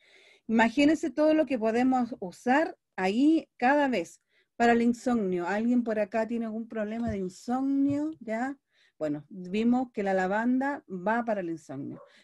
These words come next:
pero a eso sí nosotros podemos complementar lavanda con naranja, ¿ya? Eh, y palma rosa, perfecto, ¿ya? Podemos usar para el insomnio.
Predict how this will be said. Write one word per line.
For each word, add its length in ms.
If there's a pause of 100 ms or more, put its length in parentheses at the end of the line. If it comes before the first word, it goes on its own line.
pero 180
a 80
eso 220
sí 140
nosotros 360
podemos 340
complementar 880 (320)
lavanda 720
con 360
naranja, 840 (720)
¿ya? 460 (640)
Eh, 840 (100)
y 120
palma 360
rosa, 420 (380)
perfecto, 720 (540)
¿ya? 340 (140)
Podemos 420
usar 220
para 220
el 80
insomnio. 680